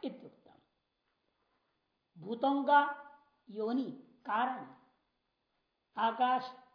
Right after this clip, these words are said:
वायु आदि भूतों के कारण है यह ब्रह्म, आपने कहा था, तब कथम भूत योनित्वम, लेकिन वह किस प्रकार भूतों का कारण बन सकता है?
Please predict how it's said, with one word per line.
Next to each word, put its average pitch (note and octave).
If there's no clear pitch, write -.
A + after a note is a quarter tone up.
वायु A3
आदि G#3+
भूतों B3
के D4
कारण D4+
है D4+
यह E4
ब्रह्म, D4+
आपने C#4+
कहा C#4+
था, D4+
तब C4
कथम A#3+
भूत G#3
योनित्वम, G#3+
लेकिन A#3+
वह B3
किस -
प्रकार A3+
भूतों A#3
का A3
कारण A3+
बन G#3+
सकता A3
है? G#3